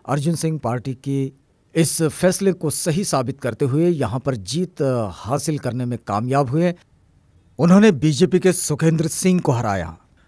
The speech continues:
उन्नीस सौ छियानवे में यहाँ पर बहुजन समाज पार्टी ने बीजेपी और कांग्रेस दोनों का खेल बिगाड़ा।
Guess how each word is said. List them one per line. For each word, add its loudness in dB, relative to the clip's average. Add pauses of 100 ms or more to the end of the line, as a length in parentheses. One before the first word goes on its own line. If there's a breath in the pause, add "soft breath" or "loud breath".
(160 soft breath)
उन्नीस 6
सौ 4
छियानवे 2
में 4
यहाँ 4
पर 4
बहुजन 0
समाज 0
पार्टी 0
ने 2
बीजेपी 2
और 4
कांग्रेस 0
दोनों 0
का 2
खेल -4
बिगाड़ा। -6